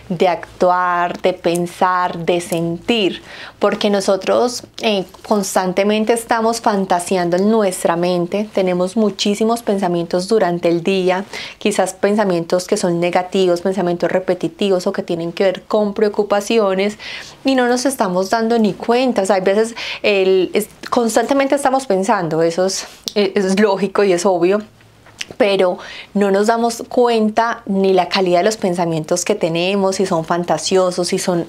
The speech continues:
realidad, eh, las posibles,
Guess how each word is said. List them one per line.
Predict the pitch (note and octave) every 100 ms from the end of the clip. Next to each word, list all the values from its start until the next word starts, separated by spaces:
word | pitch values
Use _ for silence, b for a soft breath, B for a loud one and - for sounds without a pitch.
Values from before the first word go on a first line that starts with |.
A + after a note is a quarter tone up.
| -
realidad, | G3+ G3 G3 F3 D#3+ E3+ F#3 F#3 F3 E3+ B B -
eh, | F#3
las | F3+ F#3 E3+ -
posibles, | - G3 - G3+ F#3 F3+ F3 F#3 -